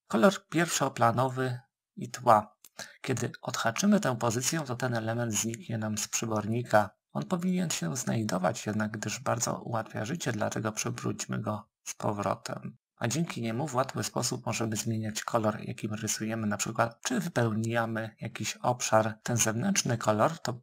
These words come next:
kolor pierwszoplanowy, a ten pod nim to kolor tła. Możemy jeszcze pokazać aktywny pędzel czy aktywny obraz, ale nie jest to aż tak konieczne i tylko zajmuje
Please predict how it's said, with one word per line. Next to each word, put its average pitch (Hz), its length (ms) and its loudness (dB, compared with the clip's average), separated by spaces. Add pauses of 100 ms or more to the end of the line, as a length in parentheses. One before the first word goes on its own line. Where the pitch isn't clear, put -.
kolor 117 420 -2
pierwszoplanowy, 120 1120 2
a 190 100 2
ten 123 240 -2
pod 110 220 -2
nim 107 120 0
to 104 140 -6
kolor 101 300 -2
tła. - 320 -4 (180)
Możemy 180 260 4
jeszcze 160 260 0
pokazać 127 560 0
aktywny 117 540 -4
pędzel 113 680 0
czy - 200 -4
aktywny 120 520 -2
obraz, 120 420 4
ale 127 180 -2
nie 185 200 0
jest - 260 2
to 127 140 6
aż 113 220 2
tak 127 240 0 (140)
konieczne 120 560 0
i 107 60 -4
tylko 117 320 0
zajmuje 107 580 0